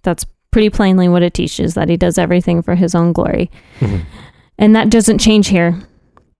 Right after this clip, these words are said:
Speaker 1: He created this one man and this one woman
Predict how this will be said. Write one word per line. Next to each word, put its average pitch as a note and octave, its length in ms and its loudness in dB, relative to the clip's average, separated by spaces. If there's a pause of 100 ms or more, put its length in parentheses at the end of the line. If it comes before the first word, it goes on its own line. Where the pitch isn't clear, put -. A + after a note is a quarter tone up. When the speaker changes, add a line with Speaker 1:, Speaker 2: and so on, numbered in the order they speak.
(160)
Speaker 1:
He A3 160 0
created G#3+ 600 2
this F#3+ 200 -4
one A3+ 300 2
man G3+ 580 2
and G#3 140 4
this G3 180 0
one G#3+ 520 0
woman E3+ 500 0